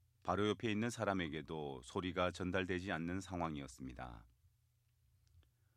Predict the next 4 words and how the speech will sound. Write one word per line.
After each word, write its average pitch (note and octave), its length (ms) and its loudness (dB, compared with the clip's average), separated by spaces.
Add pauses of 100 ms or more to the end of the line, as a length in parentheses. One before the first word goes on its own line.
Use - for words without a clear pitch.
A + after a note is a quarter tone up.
(840)
외부의 A2+ 480 6
상황에 F#2 580 2 (100)
화를 E2+ 300 0
내고 D2+ 560 -4